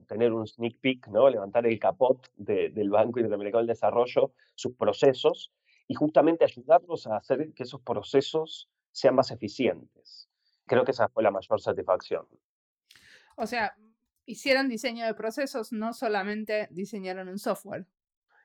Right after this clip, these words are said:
Speaker 1: Es que, a ver, no sé si coincidís con esto, Marian, pero, eh, nuestra función como U Xers no es empujar píxeles puntualmente, sino ver si,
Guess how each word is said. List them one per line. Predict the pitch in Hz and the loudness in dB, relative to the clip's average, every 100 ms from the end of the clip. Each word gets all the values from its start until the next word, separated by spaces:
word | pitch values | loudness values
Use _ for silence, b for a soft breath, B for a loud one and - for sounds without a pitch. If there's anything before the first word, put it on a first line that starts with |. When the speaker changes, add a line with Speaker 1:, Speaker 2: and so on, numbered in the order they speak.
| b - | b 0
Speaker 1:
Es | 220 | 0
que, | - 196 185 170 165 - _ 143 | 6 6 6 4 2 -2 _ -16
a | 151 165 | -4 2
ver, | 170 104 92 | 2 2 0
no | 139 | 0
sé | 156 202 | 0 -4
si | - | -4
coincidís | 110 - 95 85 | -6 -6 -12 -8
con | - 107 | -4 -2
esto, | 127 - 92 | -2 -2 2
Marian, | 113 147 107 | 4 4 2
pero, | 98 92 87 87 85 80 - _ _ _ - | 0 -6 -4 -2 -2 -4 -8 _ _ _ -10
eh, | - - _ - _ | -10 -10 _ -20 _
nuestra | - 110 113 117 | 0 2 2 0
función | 117 113 160 165 | 0 0 2 2
como | 135 120 | 2 4
U | 113 | 4
Xers | 131 - 151 104 - | 2 2 -2 -2 -6
no | 104 107 | -2 -2
es | 117 | -2
empujar | 98 104 - 110 107 - | -6 -6 -2 0 0 -2
píxeles | - 123 - 131 110 - | -6 -8 -6 -2 -2 -4
puntualmente, | 92 92 104 101 117 123 143 170 151 | -12 -2 0 4 4 4 0 -2 -4
sino | - 104 98 104 113 120 131 _ _ _ _ _ _ 107 | -4 -8 0 6 6 4 0 _ _ _ _ _ _ -10
ver | 90 113 135 | 4 6 6
si, | - - | -2 -12